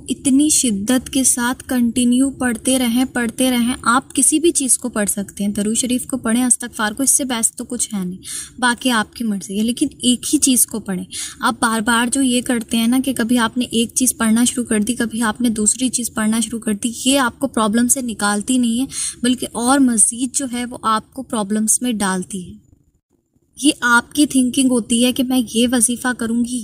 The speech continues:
ये अमल करूँगी तो मेरा जो मसला है वो दो मिनट में solve हो जाएगा। ऐसा नहीं है। अल्लाह सुब्हाना व तआला ने जिस चीज़ का जो वक्त मुकर्रर किया हुआ है वो चीज़ उसी वक्त पर होनी है।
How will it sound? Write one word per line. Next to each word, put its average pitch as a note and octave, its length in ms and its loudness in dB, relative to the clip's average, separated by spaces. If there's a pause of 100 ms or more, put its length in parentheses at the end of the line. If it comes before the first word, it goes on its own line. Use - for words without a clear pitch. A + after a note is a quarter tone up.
ये A#3 100 4
अमल A#3+ 300 2
करूँगी A3+ 380 0
तो B3 100 -2
मेरा A3 340 0
जो B3+ 140 0
मसला A3+ 340 0
है A#3 140 -2
वो A#3 160 -6
दो A3+ 220 -2
मिनट G#3+ 340 0
में A#3 80 -2
solve G3+ 380 0
हो G3 60 -8
जाएगा। F#3+ 360 -8 (440)
ऐसा A#3 340 2
नहीं A#3+ 480 -4
है। G3 180 -4
अल्लाह A#3 280 -2
सुब्हाना A3+ 500 -4
व A#3+ 140 -6
तआला G3+ 360 -2
ने A#3 160 0 (120)
जिस C4+ 240 0
चीज़ A3+ 280 -2
का B3+ 160 -4
जो - 160 -6 (200)
वक्त A#3+ 220 -6
मुकर्रर A3 500 -2
किया G#3+ 280 -2
हुआ A3 280 -2
है A3+ 120 0 (160)
वो A#3 120 -4
चीज़ B3 380 -2
उसी C4+ 280 -4
वक्त A3 240 -10 (100)
पर A#3 100 -6
होनी G#3 320 -10
है। A#3 100 -8